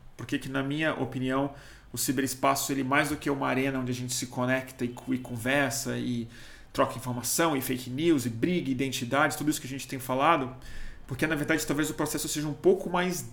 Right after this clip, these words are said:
é, estrutural mesmo do que a mera dinâmica,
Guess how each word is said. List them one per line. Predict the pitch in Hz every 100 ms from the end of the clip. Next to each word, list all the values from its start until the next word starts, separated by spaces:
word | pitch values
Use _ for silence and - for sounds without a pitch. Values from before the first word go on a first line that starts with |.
| - - - -
é, | - 143 143 139 127 - - - - - - - - - - - - - -
estrutural | - - 143 175 151 147 135
mesmo | 123 120 120
do | 123 123
que | 131 127 127
a |
mera | 123 131 143 139
dinâmica, | 131 135 143 147 143 139 135